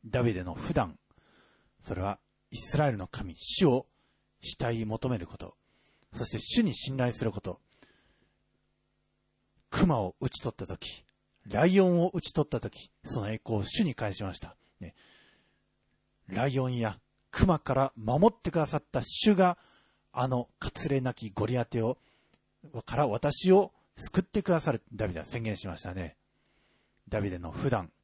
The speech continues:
それはいつも主と共に行動すること、主に信頼すること、主が守ってくださったと感謝すること、これがダビデの日常だったから、だから主はダビデを用いられたんです。ね、ダビデのコントロールが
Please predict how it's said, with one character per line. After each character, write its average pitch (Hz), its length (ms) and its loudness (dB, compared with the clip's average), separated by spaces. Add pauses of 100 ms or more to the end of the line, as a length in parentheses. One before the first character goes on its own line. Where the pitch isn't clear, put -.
(140)
そ - 140 -8
れ 90 80 -6
は 104 180 -4 (320)
い 131 100 -12
つ - 120 -4
も 87 140 -4
主 - 240 -4
と 101 280 -4 (220)
共 120 220 -4
に 160 100 -6
行 113 180 -4
動 104 120 -4
す - 120 -10
る 98 60 -8
こ - 100 -14
と、 92 200 -10 (1040)
主 - 220 -8
に 98 140 -8
信 110 240 -8
頼 113 160 -2
す - 100 -10
る 104 80 -4
こ - 80 -10
と、 - 300 -16
主 - 220 0
が 214 140 0
守 120 240 -2
っ 220 60 -4
て 131 100 -6
く 110 40 -6
だ 107 80 -2
さ 117 120 -4
っ - 60 -10
た 117 100 -6
と - 120 -10
感 208 280 -2
謝 120 140 -6
す - 100 -14
る 95 80 -8
こ - 120 -14
と、 - 180 -12 (500)
こ 139 120 0
れ 151 80 4
が 147 120 0
ダ 127 140 0
ビ 113 100 0
デ 98 60 -6
の 87 100 -6
日 98 300 -8
常 143 120 2
だ 139 100 0
っ - 80 -4
た 214 140 -4
か - 160 0
ら、 143 180 2 (360)
だ 214 120 4
か 202 120 0
ら 131 80 2
主 120 160 -2
は 90 180 0 (120)
ダ 120 180 0
ビ 107 100 -4
デ 95 80 -6
を 90 60 -8
用 95 100 -2
い 123 200 -4
ら 110 80 0
れ 104 60 0
た 95 120 -8
ん 87 40 -10
で 85 80 -10
す。 - 160 -18 (300)
ね、 92 140 -10
ダ 151 120 2
ビ 170 60 2
デ 139 100 0
の 101 100 -6
コ - 160 -2
ン 160 60 -4
ト 185 120 6
ロ 170 100 6
ー 139 40 4
ル 120 40 0
が 107 180 -2